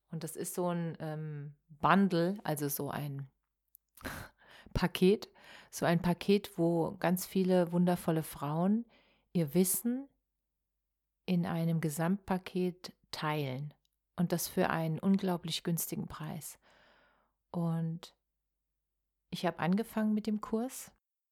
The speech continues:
und es hat mich so fasziniert. Und zwar habe ich angefangen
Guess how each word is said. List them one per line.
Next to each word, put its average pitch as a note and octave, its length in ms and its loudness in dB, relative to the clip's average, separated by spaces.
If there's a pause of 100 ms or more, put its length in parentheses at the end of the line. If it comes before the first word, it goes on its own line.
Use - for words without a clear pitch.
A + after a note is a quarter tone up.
(1700)
und F3 260 2
es - 120 -6
hat F3 160 -2
mich E3+ 240 0
so G3+ 260 0
fasziniert. F#3 920 -6
Und F3+ 140 -6
zwar F3 220 -6
habe E3+ 140 -4
ich - 140 -12
angefangen G#3+ 680 -6